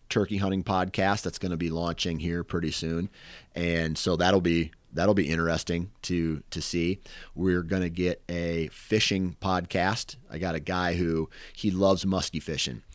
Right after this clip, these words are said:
but he's gonna do kind of a freshwater,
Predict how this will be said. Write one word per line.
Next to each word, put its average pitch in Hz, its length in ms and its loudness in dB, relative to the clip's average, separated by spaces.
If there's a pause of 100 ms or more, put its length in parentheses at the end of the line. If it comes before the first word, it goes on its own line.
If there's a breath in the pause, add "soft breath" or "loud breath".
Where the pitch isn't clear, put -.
(300 loud breath)
but 90 260 2
he's 98 240 0
gonna 92 200 2
do 85 280 0
kind 85 220 -2
of 80 160 -4
a 78 320 0
freshwater, 90 1200 0